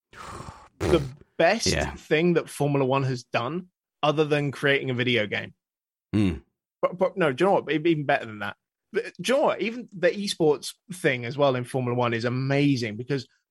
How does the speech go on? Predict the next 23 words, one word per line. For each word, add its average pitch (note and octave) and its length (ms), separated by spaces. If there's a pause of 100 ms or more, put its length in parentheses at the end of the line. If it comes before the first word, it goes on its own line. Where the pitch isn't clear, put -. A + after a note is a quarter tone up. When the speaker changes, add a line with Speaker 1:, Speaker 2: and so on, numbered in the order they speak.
(100)
Speaker 2:
both G#3 280
of F3+ 120
those D3 260
things A#2 380 (340)
just - 220 (180)
opened F3+ 480
up C3+ 300
Formula C3 400
One A2+ 300
to B2+ 180
an B2 80
entirely D#3+ 1000 (460)
new C#3 500
audience. C3 540
And C#3 120
for D3+ 120
me, D#3+ 400 (1080)
Netflix A3+ 720 (100)
and D#3 120
the D3 60
video C#3+ 300
game G3 320 (120)
are C#3 160